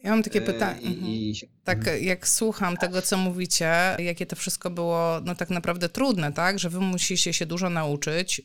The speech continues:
Speaker 1: super, to w mojej fizjoterapeutycznej głowie od razu rodzi się takie spostrzeżenie: „O matko, jak ciężko musi być,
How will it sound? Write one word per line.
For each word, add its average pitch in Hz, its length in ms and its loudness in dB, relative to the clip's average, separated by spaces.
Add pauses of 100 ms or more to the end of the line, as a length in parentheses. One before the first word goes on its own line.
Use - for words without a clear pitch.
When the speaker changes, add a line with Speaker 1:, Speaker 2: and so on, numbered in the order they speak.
Speaker 1:
super, 165 760 0
to 175 220 4 (460)
w 160 80 -8
mojej 185 640 4
fizjoterapeutycznej 190 1120 4
głowie 175 600 4 (120)
od 170 160 -2
razu 175 680 4
rodzi 175 340 4
się - 160 0
takie 165 260 0
spostrzeżenie: 170 1120 2 (140)
„O 156 160 0
matko, 180 1120 2
jak 165 360 2
ciężko 226 640 4
musi 175 420 2
być, 156 640 0